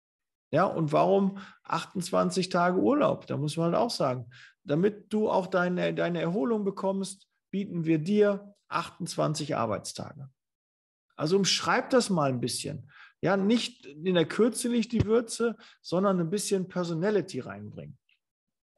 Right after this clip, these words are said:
Und, ähm, wo-, woran liegt dir auch an dem Mitarbeiter? Was ist dir wichtig? Was, was soll er für Fähigkeiten mitbringen? Was wären dir für,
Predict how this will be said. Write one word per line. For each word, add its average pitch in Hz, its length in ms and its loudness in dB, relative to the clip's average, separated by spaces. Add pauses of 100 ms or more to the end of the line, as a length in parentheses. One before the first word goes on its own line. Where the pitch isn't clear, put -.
(380)
Und, 135 360 0
ähm, 127 560 2 (1400)
wo-, 170 320 4
woran 190 340 2 (140)
liegt 190 500 0
dir 147 260 2
auch 127 320 -10
an 127 140 -6
dem 110 160 0
Mitarbeiter? 107 640 -4
Was 175 180 0
ist 190 200 -4
dir 180 160 2
wichtig? 180 500 -2
Was, - 320 -2 (320)
was 151 200 0
soll 185 180 4
er 180 140 6
für 170 220 2
Fähigkeiten 165 1000 0
mitbringen? 110 760 -6 (400)
Was - 480 -2
wären 165 260 4
dir 160 120 4
für, 151 680 2